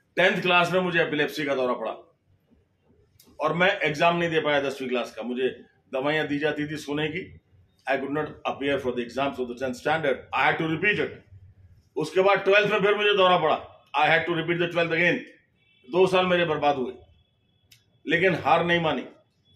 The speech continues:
पिताजी कहते थे, "बेटा, परिस्थितियों से हार नहीं माननी, ये परिस्थितियां आती ही हमारा test लेने के लिए हैं।"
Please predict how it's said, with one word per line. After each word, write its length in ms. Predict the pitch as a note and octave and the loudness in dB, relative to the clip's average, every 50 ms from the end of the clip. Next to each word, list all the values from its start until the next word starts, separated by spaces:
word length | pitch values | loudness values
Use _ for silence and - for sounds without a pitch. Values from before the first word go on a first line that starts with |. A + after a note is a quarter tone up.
| _ - | _ -6
पिताजी 360 | C3 B2+ D#3 D#3 D#3+ D#3+ E3+ | -4 -2 0 0 0 0 0
कहते 300 | E3 E3+ D#3+ D#3 E3+ E3+ | 0 0 0 0 0 -2
थे, 60 | E3+ | -2
"बेटा, 260 | E3 E3 D#3+ F#3+ F#3+ F#3 | -2 0 2 2 2 2
परिस्थितियों 540 | F#3 D#3 D#3 D#3 D3+ D3+ D3 - D#3 D#3 | 2 2 0 0 0 -2 -4 -4 -4 -4
से 80 | D3+ D3 | -2 0
हार 160 | C#3 C#3+ C#3+ | 0 0 0
नहीं 120 | C#3+ D3 D3 | 0 0 0
माननी, 260 | C#3 C#3 C3 B2+ A#2 - - _ _ _ _ _ _ _ _ _ - | 0 0 0 -2 -4 -10 -12 _ _ _ _ _ _ _ _ _ -6
ये 60 | C#3+ | -6
परिस्थितियां 600 | C3+ - C#3+ C#3+ - - D3+ D3+ D3+ D#3+ D#3 C#3+ | -4 -4 -4 -4 -4 -4 -6 -6 -2 -2 0 2
आती 220 | C#3 C#3+ C#3 D#3 E3+ | 2 0 0 0 0
ही 60 | E3+ | 2
हमारा 400 | E3+ E3 D#3 D#3+ D#3+ E3 F3 E3+ | 2 2 4 4 4 4 4 2
test 340 | - - - E3+ - - D#3+ | 2 0 0 -2 -2 0 -2
लेने 220 | D3+ D3 D3+ D3 | 0 0 0 0
के 60 | C#3 | -2
लिए 180 | C#3 C3+ C#3 C3+ | -2 -4 -4 -4
हैं।" 380 | B2+ C#3 D3+ C#3 A2+ - - | -2 -2 -2 -2 -2 -6 -10